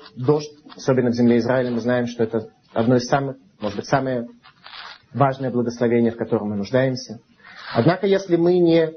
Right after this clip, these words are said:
сделаем ведро для того, чтобы собрать этот дождь, то дождь выпадет, образуется грязь, испарится на солнце, не останется ничего. Поэтому задача человека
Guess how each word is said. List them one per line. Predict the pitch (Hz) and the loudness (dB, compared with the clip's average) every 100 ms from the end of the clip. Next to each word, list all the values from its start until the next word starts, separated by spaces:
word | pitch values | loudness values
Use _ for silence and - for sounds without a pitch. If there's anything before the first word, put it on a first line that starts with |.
| - | -10
сделаем | 120 143 156 147 139 139 - - | 0 4 4 4 2 -4 -14 -10
ведро | 120 143 147 165 | 0 2 4 2
для | 185 147 | 0 -2
того, | 123 120 | -2 -2
чтобы | 110 117 | -4 -6
собрать | 123 120 113 | -4 -2 -2
этот | 117 120 123 | -4 -8 0
дождь, | 170 185 - _ _ - _ _ - | 0 0 -10 _ _ -20 _ _ 0
то | 117 | 0
дождь | 101 131 143 - | 4 2 0 -2
выпадет, | 117 117 98 110 - - | -2 0 -2 -4 -4 -12
образуется | - 120 117 135 135 | -2 0 2 0 2
грязь, | 143 160 170 - _ _ _ _ - _ | 0 2 0 -6 _ _ _ _ -20 _
испарится | 120 - 117 117 113 | -4 2 2 2 -2
на | 110 | -4
солнце, | - 143 143 120 | 0 -2 -2 -2
не | 104 | -4
останется | - 107 107 - | -2 -2 -2 -6
ничего. | 104 - 90 82 - _ _ _ _ _ - - | -10 -10 -12 -12 -16 _ _ _ _ _ -20 -2
Поэтому | 147 139 120 107 117 - _ _ - - - - | 0 0 -4 -8 -10 -12 _ _ -20 -18 -18 -2
задача | 147 151 214 240 | 0 2 -2 -4
человека | 220 190 160 180 190 196 | 0 2 2 0 -2 -6